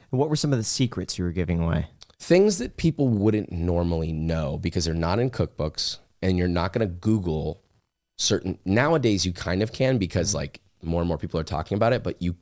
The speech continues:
Speaker 2: back in the day, you couldn't Google some of these techniques. People didn't even know they existed.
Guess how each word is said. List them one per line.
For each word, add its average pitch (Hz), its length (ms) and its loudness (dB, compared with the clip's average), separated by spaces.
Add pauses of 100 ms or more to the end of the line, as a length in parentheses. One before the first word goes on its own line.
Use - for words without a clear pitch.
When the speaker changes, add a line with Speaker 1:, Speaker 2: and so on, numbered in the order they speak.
(160)
Speaker 2:
back 104 200 0
in 107 80 -6
the 98 60 -2
day, 92 100 0
you 85 140 0
couldn't 87 380 -4
Google 90 400 0
some 76 180 -2
of 76 60 -4
these 80 180 -4
techniques. - 460 -6
People 98 200 -2
didn't 95 140 2
even 85 80 2
know 85 120 0
they 80 140 -2
existed. 78 600 -4